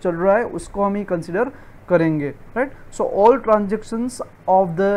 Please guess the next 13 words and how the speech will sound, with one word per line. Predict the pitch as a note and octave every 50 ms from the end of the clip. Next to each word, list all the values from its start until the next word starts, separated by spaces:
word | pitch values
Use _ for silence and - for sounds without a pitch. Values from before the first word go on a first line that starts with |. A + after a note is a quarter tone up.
| F#3 -
of | G3 G3 F#3+ E3+
that | E3+ G3 G#3+ - - - - E3+
respective | D#3+ D#3 - - - A3 G#3 G#3+ - A#3 A#3 A3
year | F#3 F3+ F#3 G3 G3 -
are | - E3+ G3+ C#4 D4 - - - - - - -
considered। | F#3+ F#3+ F#3 - G3+ E3+ E3 D3+ - - - - - - - - - - - - - - - - - - - F2+ - G3+ F#3 - - - - - - - - - - - - - - - - - - - - - - -
And | F#3 F#3+ F3+ E3+
transactions | F3 F3 F3+ F3+ E3+ G#3+ G#3+ - B3+ B3+ A#3 - - - - -
of | F3 F#3+ G3 F#3 E3 D#3+
that | F#3+ F#3+ G3 G3 G3 - - - - - -
accounting | - - - G#3 G#3+ A3 A3 G#3 B3+ B3 A#3 A3 G3
year, | F#3 A3 C4 B3+ F#3+ C#3+ - - - - - - - - - - - - - - -
transactions | F#3+ F#3+ G3 G3+ G3 A3+ - - - B3+ B3+ B3+ B3+ -